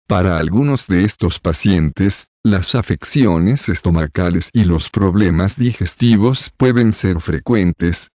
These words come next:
especialmente cuando se enfrentan a situaciones que les resultan difíciles de controlar o manejar.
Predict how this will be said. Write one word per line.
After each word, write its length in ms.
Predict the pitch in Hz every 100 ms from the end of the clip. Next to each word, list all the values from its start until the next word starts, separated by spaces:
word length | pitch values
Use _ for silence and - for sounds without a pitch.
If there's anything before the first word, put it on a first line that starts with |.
| _
especialmente 1160 | 117 - - 107 - 127 123 117 113 113 113 156
cuando 380 | - 98 87 78
se 220 | - 120
enfrentan 760 | 113 113 107 92 87 - 147 135
a 80 |
situaciones 920 | 123 82 82 78 80 104 87 82 104 -
que 100 | 90
les 280 | 85 -
resultan 680 | 98 85 - 113 123 104 87
difíciles 720 | 82 78 120 131 - 90 87 78
de 140 | 85
controlar 760 | - 78 73 - 92 82 87
o 80 | 87
manejar. 540 | 85 73 71 - 87